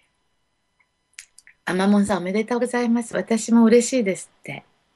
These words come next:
うん、そうだよね。月読さんがおっしゃってますね。京子さんおはようございます。アマモンさんよかったですね。なんかね、アマモンさんっていう存在ってね、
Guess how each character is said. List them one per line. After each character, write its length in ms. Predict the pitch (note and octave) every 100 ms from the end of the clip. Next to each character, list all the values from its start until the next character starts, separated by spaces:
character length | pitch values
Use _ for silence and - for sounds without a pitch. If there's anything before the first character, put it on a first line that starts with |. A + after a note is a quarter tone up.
| _ _ _ _ _ F3
う 20 |
ん、 400 | E3+ E3+ D#3+ D#3+ -
そ 160 | F#3+
う 20 |
だ 140 | - F3
よ 100 | D#3+
ね。 320 | E3 E3+ F3 _ _ _ _ _ _ _
月 220 | - - F#3+
読 160 | F3+
さ 160 | - F3+
ん 60 |
が 80 | E3
お 40 | D#3
っ 20 |
し 100 | -
ゃ 60 | F3+
っ 20 |
て 100 | D#3
ま 120 | D3
す 180 | D3+ -
ね。 300 | F#3+ F#3+ F3 _ _ _
京 140 | A3+ A3+
子 80 |
さ 140 | G#3 F3
ん 20 |
お 20 |
は 140 | F3 B3
よ 100 | B3+
う 40 |
ご 80 | B3+
ざ 180 | B3+ B3+
い 40 |
ま 200 | B3 C4
す。 120 | - -
ア 60 | G3
マ 140 | G3
モ 100 | F3+
ン 40 |
さ 120 | F3+ F3+
ん 60 |
よ 80 | F#3+
か 140 | B3
っ 40 | A#3+
た 140 | A#3
で 100 | G#3+
す 180 | G#3 -
ね。 200 | G#3+ A3 - - - -
な 120 | F4+
ん 60 | F4
か 100 | C4
ね、 160 | G3+ - -
ア 100 | E4
マ 180 | F#4+ G#4+
モ 140 | G4+
ン 100 | D#4+
さ 180 | - A3
ん 60 | G3
っ 40 |
て 100 | G3+
い 60 | F3
う 0 |
存 260 | F3 F3 F3+
在 220 | F#3 F3+
っ 40 |
て 140 | - E3
ね、 220 | E3